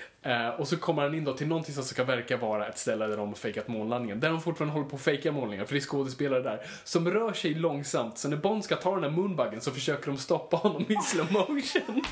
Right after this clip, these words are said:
<laughs> Medan Bond rör sig vanligt. Och sen åker han ut med den där jävla moonbuggen.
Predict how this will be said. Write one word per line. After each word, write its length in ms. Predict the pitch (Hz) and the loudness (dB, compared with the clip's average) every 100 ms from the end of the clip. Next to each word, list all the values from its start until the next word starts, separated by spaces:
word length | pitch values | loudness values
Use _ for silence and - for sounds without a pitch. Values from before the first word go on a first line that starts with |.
| 508 - | 0 2
<laughs> 400 | - - - 311 | 2 0 2 4
Medan 160 | 233 208 185 | 4 4 4
Bond 220 | 233 220 | 2 4
rör 140 | 180 | 2
sig 140 | 165 160 | 2 0
vanligt. 480 | 151 151 143 139 - | 0 0 0 -4 -8
Och 320 | - - 170 | -14 2 2
sen 120 | 170 | 4
åker 180 | 165 156 | 0 0
han 80 | 147 | 0
ut 120 | 156 | -2
med 120 | 143 131 | -2 0
den 40 | |
där 60 | 117 | 0
jävla 200 | 113 120 | 0 0
moonbuggen. 680 | 135 139 127 117 107 101 | 0 0 0 -2 -2 -6